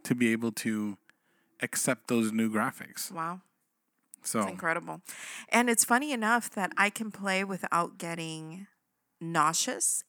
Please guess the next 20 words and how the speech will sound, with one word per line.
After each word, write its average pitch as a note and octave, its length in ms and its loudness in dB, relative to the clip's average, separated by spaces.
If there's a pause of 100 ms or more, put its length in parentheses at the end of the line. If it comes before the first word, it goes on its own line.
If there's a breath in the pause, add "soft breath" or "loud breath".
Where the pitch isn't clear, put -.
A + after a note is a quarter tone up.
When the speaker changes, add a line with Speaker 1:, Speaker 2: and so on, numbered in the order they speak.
Speaker 2:
in G3+ 240 -2
this F#3 280 0
game, F3 400 -8 (440 soft breath)
but G#3 120 -4
there F#3 140 8
are G#3+ 140 6
some F#3 440 4
games, E3+ 720 4 (260 soft breath)
and A3 160 -6
maybe B3+ 200 -6
it's D#4 120 -12
because A3 240 -6
I G#3 60 -4
don't G3+ 160 -6
know G3 100 -4
the G3 100 -6
mechanics F3+ 600 -4
of A#3+ 100 -2
the B3+ 80 -4
game, C4+ 300 -6